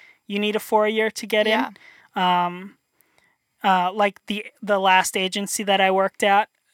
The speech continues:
Speaker 1: was one of those that I thought I wasn't gonna get, but I, I, thank goodness I got it. And, um, so, and, and now, especially now, it just, it, it's not a hindrance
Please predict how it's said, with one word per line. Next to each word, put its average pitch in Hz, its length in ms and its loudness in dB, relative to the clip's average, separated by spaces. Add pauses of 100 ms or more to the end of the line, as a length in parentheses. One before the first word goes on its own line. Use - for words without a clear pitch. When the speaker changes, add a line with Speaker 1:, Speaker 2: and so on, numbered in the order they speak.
(380)
Speaker 1:
was 185 420 0
one 190 140 0
of 190 80 -6
those 196 280 0
that 185 120 -2
I 185 100 4
thought 185 300 2
I 180 80 0
wasn't 190 280 -2
gonna 185 140 -6
get, 185 380 0
but 185 120 2
I, 175 200 0 (260)
I, 175 300 -2 (160)
thank 208 240 -4
goodness 202 340 -2
I 185 100 2
got 180 320 0
it. 190 160 -4 (480)
And, 185 340 -2
um, 175 400 -2 (300)
so, 214 440 -2 (100)
and, 240 200 2
and 233 280 0
now, 214 400 4
especially 208 640 -2
now, 180 520 -2 (360)
it 196 120 -8
just, - 400 -4
it, 190 280 -6 (100)
it's - 520 -6
not 190 720 0 (240)
a 185 80 0
hindrance 175 800 -4